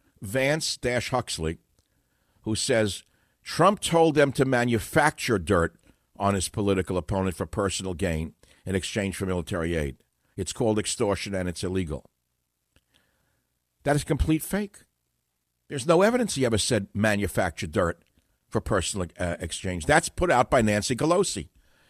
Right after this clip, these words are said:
Nancy Pelosi, Nancy, Nancy Gulag Pelosi is the one committing extortion on Donald Trump. She is the one extorting Donald Trump with her lies. And so I say to this Susan Vance Huxley on Twitter,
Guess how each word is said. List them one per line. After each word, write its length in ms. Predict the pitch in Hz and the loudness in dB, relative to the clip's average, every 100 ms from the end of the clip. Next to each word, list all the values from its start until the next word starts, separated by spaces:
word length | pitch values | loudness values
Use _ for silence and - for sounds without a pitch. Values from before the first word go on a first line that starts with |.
| - | -6
Nancy 480 | 113 156 208 - 254 | 4 6 6 6 4
Pelosi, 560 | 220 240 147 131 151 143 | 8 10 12 10 4 2
Nancy, 460 | 147 190 175 175 143 | 4 2 0 -6 2
Nancy 400 | 156 190 - 185 | 4 4 2 4
Gulag 420 | 147 190 180 165 | 8 10 10 8
Pelosi 580 | 156 143 123 - 80 - _ _ _ _ _ _ _ _ _ _ - | 8 6 6 2 -4 -10 _ _ _ _ _ _ _ _ _ _ -2
is 220 | 135 117 | 2 6
the 100 | 131 | 8
one 240 | 135 156 | 8 6
committing 380 | - 135 139 127 | 4 2 4 2
extortion 680 | 120 - - 143 143 - 92 | 0 -2 0 2 2 0 -2
on 180 | 98 95 | 0 2
Donald 320 | 113 101 101 | 2 2 0
Trump. 340 | - 113 92 _ _ _ _ _ _ - | 0 0 0 _ _ _ _ _ _ -6
She 340 | - 202 254 | 0 4 6
is 140 | 240 | 8
the 100 | 170 | 10
one 200 | 180 180 | 10 10
extorting 540 | 165 - - 185 180 151 | 6 4 6 8 8 8
Donald 340 | 156 165 147 | 8 8 4
Trump 320 | - 160 147 | 4 4 4
with 100 | 131 | 2
her 140 | 113 123 | 4 4
lies. 560 | 127 151 95 - - - _ _ _ _ _ _ _ _ _ _ _ _ _ _ - | 6 4 2 -4 -14 -16 _ _ _ _ _ _ _ _ _ _ _ _ _ _ -12
And 160 | 87 85 | -10 -6
so 220 | 117 101 | -2 0
I 160 | 101 | 0
say 300 | 101 - 139 | 0 0 -2
to 140 | 143 117 | -2 -2
this 140 | 98 | -2
Susan 420 | - 143 131 113 | 0 0 0 0
Vance 300 | 101 113 113 | 0 0 0
Huxley 440 | - 131 - 110 95 | 0 -2 -2 -2 -2
on 120 | 90 | -2
Twitter, 420 | - 139 127 82 | -2 0 2 0